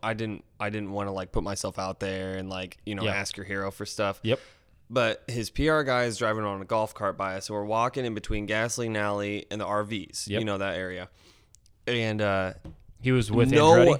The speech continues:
Speaker 1: yeah, he was
Speaker 2: Yep.
Speaker 1: with Andretti,
Speaker 2: Okay.
Speaker 1: oh four Jim Beam.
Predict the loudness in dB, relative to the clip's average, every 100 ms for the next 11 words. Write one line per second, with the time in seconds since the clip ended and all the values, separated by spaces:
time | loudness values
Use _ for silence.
0 | 0 2 4 4 2 0 -2 0 0 0
1 | 2 2 0 -2 -2 -2 -2 -2 -2 -4
2 | -6 -6 -6 -6 -6